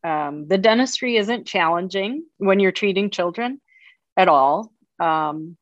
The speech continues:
what, and I guess I had kind of gotten bored with dentistry because you can control for almost everything, you know, and then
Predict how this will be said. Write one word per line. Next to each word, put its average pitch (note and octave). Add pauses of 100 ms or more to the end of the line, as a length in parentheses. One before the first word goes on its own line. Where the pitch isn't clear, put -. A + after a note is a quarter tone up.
(100)
what, F3 (300)
and F3+
I F#3
guess A#3
I F3+ (120)
had F3
kind F3+
of D#3
gotten D#3
bored E3
with C3+
dentistry -
because D3+ (760)
you A3+
can A3
control G3
for -
almost C4
everything, C3 (200)
you F3
know, E3+ (140)
and E3+
then F#3